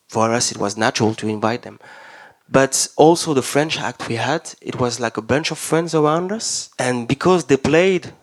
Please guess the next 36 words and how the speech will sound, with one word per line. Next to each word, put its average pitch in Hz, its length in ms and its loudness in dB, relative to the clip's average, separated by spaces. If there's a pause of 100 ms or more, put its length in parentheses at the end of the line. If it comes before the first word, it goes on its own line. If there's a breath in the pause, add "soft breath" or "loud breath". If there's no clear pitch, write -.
(160)
the, 113 480 -6
like, 107 280 -4
most 110 440 -4
of 135 80 -2
the 127 40 -2
time, 113 220 -4
li-, 110 240 0
um, 95 420 -6
warm-ups 120 880 0 (380 loud breath)
or 98 420 -12
lives, 101 640 -6
you 110 60 -6
know, 107 100 0
like, 101 160 -4
the 101 80 -10
first - 340 -6 (520)
live 107 180 -4
act, - 460 -4 (560 loud breath)
it 156 100 0
was 160 220 4
at 143 160 0
the 135 80 2
same 160 320 0
time, 113 280 -6
in 113 80 -16
fact. - 400 -12
It - 120 -8
was 139 160 0
not 151 180 2
like, 113 200 2
"We're 135 180 4
gonna 135 240 6
book 127 420 2 (120)
international 123 680 -2
D 180 220 -4
Js, 202 360 0